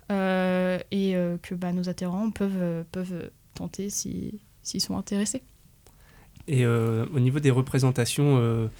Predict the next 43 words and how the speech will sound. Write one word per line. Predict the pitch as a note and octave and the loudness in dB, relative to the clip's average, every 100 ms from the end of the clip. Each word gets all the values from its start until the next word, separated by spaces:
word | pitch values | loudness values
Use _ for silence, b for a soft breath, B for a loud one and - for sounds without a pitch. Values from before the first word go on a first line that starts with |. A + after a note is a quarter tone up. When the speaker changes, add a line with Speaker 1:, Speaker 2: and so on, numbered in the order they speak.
| B B | B B
Speaker 2:
euh, | B2 | 2
notamment | A#2 B2+ B2+ | 2 4 6
dans | C3 | 6
les | A#2+ | 4
festivals | A2 B2 - B2+ B2+ | 0 -4 0 2 2
qu'on, | C3+ A#2 A#2 - C3+ C3+ | 0 -2 -2 -6 -8 -6
dont | C#3+ A#2+ | -2 0
lesquels | A#2 - B2+ | 0 2 2
on | |
va | A#2 | 2
parler | A#2+ A#2 | 2 0
après, | A2+ - F3 B B - | 0 0 -4 B B -4
est-ce | - | 0
que | F#3+ | 2
vous, | G3 D3 D3+ F3 | 4 4 4 4
les | C#3+ | 4
dix | B2+ C3+ | 4 4
membres, | D3 D#3+ C3+ | 4 4 4
euh, | A#2+ A#2 A2+ - B B B - | 4 2 0 -4 B B B -2
euh, | A#2+ A#2 A#2 - - | 0 2 0 -4 -4
vous, | C3 B2 | -4 -2
est-ce | - | -2
que | - | 0
c'est | D#3 C#3+ | 2 2
vous | C#3+ F#3 | 2 -4
qui | - - | -6 0
êtes, | B2+ - B2+ | 0 0 0
euh, | A#2 A#2 | 2 2
les | B2 | 0
comédiens | - B2+ C3 | 2 4 4
et | C#3 | 2
comédiennes | C3+ B2+ B2+ C#3+ | 4 2 4 4
des | C#3 | 4
représentations, | C#3+ C#3 C3+ B2+ C3 - E3+ - B B B | 4 2 2 2 0 -2 -2 -4 B B B
ou | E3 | 0
vous | D3 | 2
travaillez | C3+ C3+ B2 C#3 | 2 4 4 4
justement | C#3+ C3+ C3+ | 2 4 4
avec | C3+ A#2+ | 6 4
des, | B2 A#2+ A2+ | 2 2 2
des | A#2+ | 0
troupes | A2+ - C3+ C3+ | -2 0 0 2
et, | A#2 A2+ A2 | 0 2 0